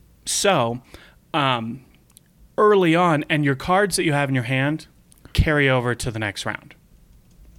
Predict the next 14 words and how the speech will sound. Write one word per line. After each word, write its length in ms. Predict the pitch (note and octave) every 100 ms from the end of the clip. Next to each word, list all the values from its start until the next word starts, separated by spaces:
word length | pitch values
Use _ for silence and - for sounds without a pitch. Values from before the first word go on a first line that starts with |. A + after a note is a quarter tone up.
| - -
And 160 | A2+ G#2+
then, 240 | G#2 G#2
uh, 320 | A2+ G#2 G2+ -
s-, 140 | -
and 180 | A#2+ A#2
then 80 | A2+
you 120 | A2
get 140 | A2+
a 40 | A2
couple 280 | A#2 A2+
extra 400 | G#2 - - G#2 G2+
more 400 | G#2 G#2 G#2 - -
between 340 | G#2+ - G#2 G#2+
rounds. 340 | G#2 -